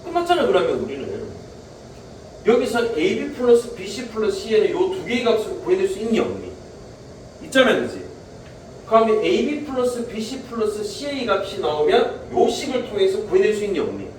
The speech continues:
있잖아, 그지? 더 이상 안 풀어준다, 이제.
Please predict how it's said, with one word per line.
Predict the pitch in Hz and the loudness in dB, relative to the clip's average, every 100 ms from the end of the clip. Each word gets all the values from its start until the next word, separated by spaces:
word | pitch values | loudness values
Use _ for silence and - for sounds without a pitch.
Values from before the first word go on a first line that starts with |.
| - - - - - - - - | -18 -18 -20 -20 -18 -18 -18 -14
있잖아, | 240 254 233 233 | 0 2 4 0
그지? | - - - - - - - - - | -6 -14 -16 -18 -18 -18 -18 -18 -8
더 | 269 | -2
이상 | 349 269 | 2 4
안 | - - | 2 -2
풀어준다, | 214 233 - | -6 -4 -2
이제. | - - - - | -4 -6 -8 -10